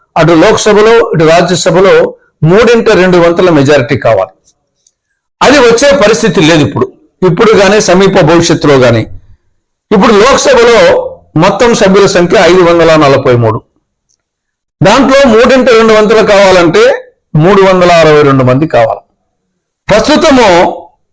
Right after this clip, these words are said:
ఎన్డీఏ కూటమికి ఉండేది టూ నైంటీ త్రీ, షార్టేజ్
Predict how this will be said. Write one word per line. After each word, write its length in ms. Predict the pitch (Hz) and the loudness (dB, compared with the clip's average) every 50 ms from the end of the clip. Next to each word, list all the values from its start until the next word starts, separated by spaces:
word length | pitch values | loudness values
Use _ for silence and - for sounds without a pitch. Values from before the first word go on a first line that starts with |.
| _ _ - | _ _ -4
ఎన్డీఏ 520 | 170 196 226 220 247 240 233 226 220 - - | -2 -2 0 0 0 0 2 2 0 0 0
కూటమికి 460 | 202 214 190 208 202 196 151 196 185 | 0 -2 0 0 0 0 0 0 0
ఉండేది 680 | 170 170 170 165 160 185 196 156 135 151 180 - - - _ _ _ _ _ - 196 | 0 2 2 0 2 2 2 2 0 0 -2 -4 -8 -18 _ _ _ _ _ -4 -2
టూ 140 | 202 208 | 0 0
నైంటీ 460 | 208 196 180 175 175 170 165 - 175 160 | 0 0 0 0 -2 -2 -4 -4 -4 -6
త్రీ, 440 | - - - 135 143 139 - - _ _ _ _ _ _ _ _ _ _ _ _ _ _ - | -6 -4 -4 -4 -4 -6 -8 -18 _ _ _ _ _ _ _ _ _ _ _ _ _ _ -10
షార్టేజ్ 640 | - - 170 196 226 196 - 269 254 226 175 175 | -6 -4 -2 -2 -2 -2 0 0 0 0 0 2